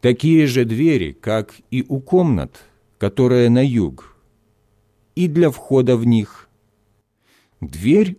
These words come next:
у самой дороги, которая шла прямо вдоль стены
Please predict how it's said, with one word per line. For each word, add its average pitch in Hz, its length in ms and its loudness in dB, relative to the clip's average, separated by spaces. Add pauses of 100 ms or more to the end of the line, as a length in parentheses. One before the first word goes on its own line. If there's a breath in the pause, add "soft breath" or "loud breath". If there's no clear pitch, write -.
у 160 100 0
самой 143 460 0
дороги, 95 680 -2 (600)
которая 98 480 0
шла 95 320 -4
прямо 127 600 -2
вдоль 90 400 -4
стены 120 640 -8